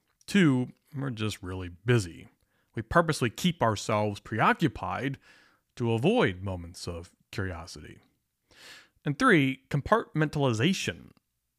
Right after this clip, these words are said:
Villodas writes, quote, "Compartmentalization in this context refers to a kind of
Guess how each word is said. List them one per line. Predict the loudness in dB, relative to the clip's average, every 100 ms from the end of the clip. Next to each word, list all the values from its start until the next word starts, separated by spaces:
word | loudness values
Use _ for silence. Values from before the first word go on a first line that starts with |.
| _ -12
Villodas | -6 -4 -4 -4
writes, | -2 0 -2
quote, | -8 0 0 0 _
"Compartmentalization | -10 -2 0 2 4 6 6 6 4 0 2
in |
this | 2 0
context | 0 0 0 -2 -4 -4
refers | -12 -6 2 2 2
to | -2
a |
kind | -4 0 2 4
of | 2 0